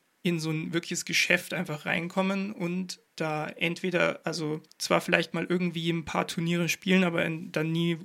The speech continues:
groß was draus wird und die im günstigsten Fall noch einfach so ein paar Jahre ihres Lebens daran verschwenden, in Anführungszeichen, ja. Oder halt dann teilweise gab's auch schon Fälle, wo, wo eigentlich dann sehr junge Menschen sehr ausgebeutet wurden, wo dann Teams einfach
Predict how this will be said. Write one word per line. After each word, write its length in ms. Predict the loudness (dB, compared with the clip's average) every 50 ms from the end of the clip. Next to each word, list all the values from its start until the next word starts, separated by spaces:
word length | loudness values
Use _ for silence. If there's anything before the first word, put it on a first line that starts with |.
| -14 -14
groß 340 | -4 0 0 0 2 2
was 140 | 0 -2 -2 -2
draus 280 | -2 -2 -2 0 2
wird 160 | 0 2 2
und 140 | 2 -2 -2
die 300 | -2 -2 0 0 -2 -2 -6 _ _ _ _ _ _ _ _ _ 2
im 300 | 2 2 2 2 -4 -8 _ _ _ 2
günstigsten 540 | 4 4 4 6 2 0 0 0 -4 -4
Fall 260 | -2 0 0 2 4 4
noch 140 | 4 4
einfach 260 | 4 2 2 2 0 0
so 80 | 0
ein 100 | -2 -4
paar 140 | -4 -2 0
Jahre 260 | 2 2 2 2 2
ihres 280 | 0 -2 -4 -4 -4 -2
Lebens 280 | 0 2 2 0 0
daran 400 | 0 -2 -2 -2 -2 -2 -2 -4
verschwenden, 600 | -6 -4 -2 -2 2 2 2 2 2 0 0 0
in 80 | 0 0
Anführungszeichen, 920 | 0 0 -2 -2 -2 -4 -4 -4 -2 0 0 0 0 0 -2 -2 -2 0
ja. 220 | 0 2 2 2 0 -2 -6 _ 4
Oder 280 | 6 6 6 6 6
halt 220 | 6 4 4 4 2
dann 120 | 0 0
teilweise 680 | 0 -4 -4 -2 0 0 0 0 2 0 0 -2 -2 -6 -2
gab's 280 | 2 2 2 2 0 -2
auch 220 | 0 0 0 2
schon 220 | 2 0 0 0 -2
Fälle, 340 | 0 0 2 2 2 0 0
wo, 240 | -2 -2 -2 -2 -2 -2
wo 140 | 0 2
eigentlich 360 | 2 2 2 2 0 -2 -2 0
dann 220 | 0 0 0 0
sehr 240 | 0 2 2 4 4
junge 240 | 4 2 2 2 0
Menschen 480 | 0 0 -2 0 0 0 0 0 -2
sehr 360 | -2 -2 -2 -2 -2 -2 0 2
ausgebeutet 680 | 2 4 4 2 0 -4 -2 -2 -2 -2 -2 -6 -6 -4
wurden, 280 | -4 -2 -2 -4 -4
wo 40 | -4
dann 220 | -4 -4 -4 -6 -8
Teams 320 | -6 -4 -4 -4 -4 -2
einfach 340 | -4 -4 -4 -4 -8 -8